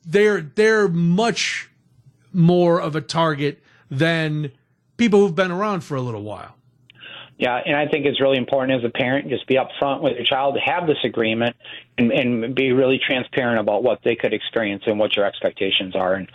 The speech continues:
Speaker 2: uh, a lot of parents find that to be very, very helpful. Um,
Speaker 1: What do you, what
Speaker 2: another
Speaker 1: do you
Speaker 2: thing
Speaker 1: think
Speaker 2: I
Speaker 1: about, uh, Eric, these privacy apps? Are they worth it? There's, you, we see all kinds of, uh, things for privacy apps. Do they work?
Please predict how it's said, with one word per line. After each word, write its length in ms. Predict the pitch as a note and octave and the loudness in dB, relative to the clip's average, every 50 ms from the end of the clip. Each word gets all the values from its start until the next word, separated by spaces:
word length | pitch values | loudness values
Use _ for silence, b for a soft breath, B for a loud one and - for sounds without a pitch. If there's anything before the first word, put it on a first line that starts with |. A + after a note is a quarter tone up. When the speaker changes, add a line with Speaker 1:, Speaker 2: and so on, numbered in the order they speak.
| B B B B B B B | B B B B B B B
Speaker 2:
uh, 280 | G#2+ A2 A2 A2 G#2 G#2 | -2 -2 0 0 0 2
a 80 | G#2 B2 | 2 2
lot 220 | B2+ B2+ B2 A#2+ | 2 2 2 0
of 60 | - | -2
parents 360 | - - B2 A#2 A2+ G2+ F#2 - - - - | -2 -2 -2 0 -2 -2 -4 -6 -8 -4 -2
find 200 | - G#2 F#2+ A2 | -2 -2 0 0
that 140 | G#2+ G#2+ - | -2 -2 -2
to 60 | - | -2
be 120 | G#2+ G#2+ G2+ | -2 -2 0
very, 240 | G#2 G#2+ G#2+ G#2 | 0 0 0 0
very 260 | G2 G2+ G#2+ G2 F#2+ F2+ | 0 0 0 0 0 -2
helpful. 460 | - G#2+ G#2 - - G#2+ G2+ F#2+ - _ _ _ B B B B B B B B B B B B | -4 -6 -6 -4 -2 -2 -2 -2 -4 _ _ _ B B B B B B B B B B B B
Um, 160 | - - D#4 | 0 2 2
Speaker 1:
What 60 | D#4+ | 4
do 80 | F4 F4 | 4 4
you, 60 | E4 | 4
what 80 | C#4 | 2
Speaker 2:
another 140 | D#4 - - E4 | 2 2 2 4
Speaker 1:
do 40 | E4+ E4+ | 4 4
you 60 | - | 2
Speaker 2:
thing 80 | - | 0
Speaker 1:
think 160 | D4+ D#4+ D4 B3 | -2 -2 -2 0
Speaker 2:
I 0 | |
Speaker 1:
about, 380 | G#3 C4+ B3+ A#3 G3 - - | 0 0 0 0 0 -4 -6
uh, 340 | - - F#3+ F#3+ F3+ F3+ - - _ _ - | -4 -2 0 0 0 -2 -4 -8 _ _ -2
Eric, 260 | G#3+ A3 G#3+ F#3 - | 0 0 0 0 0
these 180 | G#3+ G3+ F3+ | 0 0 0
privacy 600 | - - - - A3 G#3+ G#3 F3 E3 - - E3 | -2 -2 -2 0 2 2 2 2 0 0 0 0
apps? 440 | D#3 C#3+ C#3 B2 G#2 F#2 - - - | 0 0 -2 -4 -4 -6 -8 -8 -4
Are 140 | - F3 E3+ | -2 0 2
they 160 | F#3 G#3 G#3+ | 4 4 4
worth 460 | G#3 E3 D#3 F3+ G3+ A3+ A#3 A3 - | 2 2 2 2 2 2 2 2 0
it? 160 | A#3 A3+ A3+ - | 0 0 2 2
There's, 280 | G3 F#3+ F3+ D#3 B B B B B B B B - | 2 2 2 0 B B B B B B B B -2
you, 140 | G3 F#3+ E3+ D#3+ - | 0 0 0 0 0
we 200 | G#3 F3 G3+ F#3 | 2 2 4 4
see 200 | - - C4+ B3+ | 2 2 2 2
all 180 | A#3+ A3+ G#3+ - | 2 2 2 2
kinds 320 | - G#3 G#3 G3+ F#3 E3 | 0 0 2 2 2 2
of, 220 | F3 E3 D3+ C#3+ | 0 0 0 0
uh, 500 | D#3 D3+ C#3+ C3 A#2+ A#2+ A#2+ - - - - - - _ _ _ | 2 2 2 0 -2 -4 -6 -10 -12 -16 -16 -18 -20 _ _ _
things 300 | - - G3 F#3 E3+ - | -4 0 0 2 2 0
for 100 | - E3+ | 0 -4
privacy 560 | D3 - F3 E3+ E3 E3 D3+ D3 - - E3 | -4 -2 0 0 0 0 0 -2 -2 -2 0
apps. 260 | D#3 D3+ D3 C3 - | 0 0 -2 -4 -2
Do 120 | - E3+ E3 | 0 0 2
they 100 | E3+ D#3+ | 2 2
work? 480 | D3+ D#3+ G3+ A#3 C4 - - - - | 0 0 0 0 -2 -4 -8 -20 -20